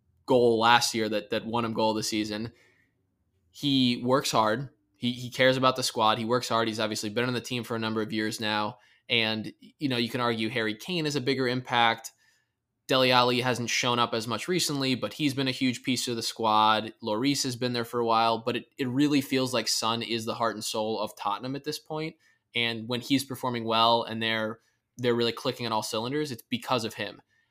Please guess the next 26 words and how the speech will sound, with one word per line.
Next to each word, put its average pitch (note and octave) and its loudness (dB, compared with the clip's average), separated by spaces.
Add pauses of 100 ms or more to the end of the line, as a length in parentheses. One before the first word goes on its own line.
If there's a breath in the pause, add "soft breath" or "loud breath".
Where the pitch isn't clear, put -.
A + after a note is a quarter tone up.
(320)
And B2 0
I C3 2
don't D3 0
know D3 0
if C#3+ -6
there's C3 -2
another A#2 -2 (520)
top - 2 (520)
six - 0
or G#2+ -4
eight-ish A#2+ 0
squad A2 2
when A2+ -6
you A2 -8
think A2 -8
of G#2+ -6
the G#2 -8
top A2+ 2
squads, A2 -2
top A2+ -2
clubs A2+ -4
in, G#2+ -10
in A#2+ -10
the A2+ -8
Premier A2 -6
League, C3+ -4